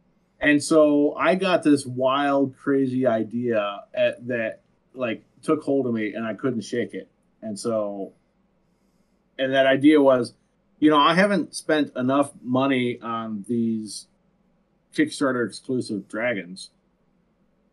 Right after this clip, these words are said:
Uh, and, and I'm not quite comfortable to paint them myself. And I don't know what other people's miniatures look like when they're painted. Why don't I get each one of these painted by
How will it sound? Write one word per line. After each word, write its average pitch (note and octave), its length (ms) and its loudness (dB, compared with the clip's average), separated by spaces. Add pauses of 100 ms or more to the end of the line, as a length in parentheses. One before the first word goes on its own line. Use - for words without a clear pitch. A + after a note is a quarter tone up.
Uh, A#2 180 -6 (560)
and, C3 300 -2 (260)
and C3 120 -4
I'm B2+ 120 0
not D#3+ 240 0
quite D3+ 300 2
comfortable C3+ 460 -4
to A2+ 80 -2
paint C3 300 -4
them A#2 140 -2
myself. A2 580 -6 (120)
And B2+ 120 -6
I B2 80 -2
don't D3+ 380 2
know D3 140 6
what C3+ 200 2
other C3 200 0
people's A#2 580 -4
miniatures A#2 480 -8
look A#2+ 220 -8
like G#2 220 -8
when A2 120 -6
they're G2+ 120 -10
painted. G2 500 -10 (720)
Why D3 240 4
don't A#3 160 2
I E3+ 100 4
get D3 280 2
each E3 320 4
one D3+ 180 0
of E3+ 80 0
these F#3+ 360 -2 (400)
painted D#3+ 500 2
by B2+ 520 -2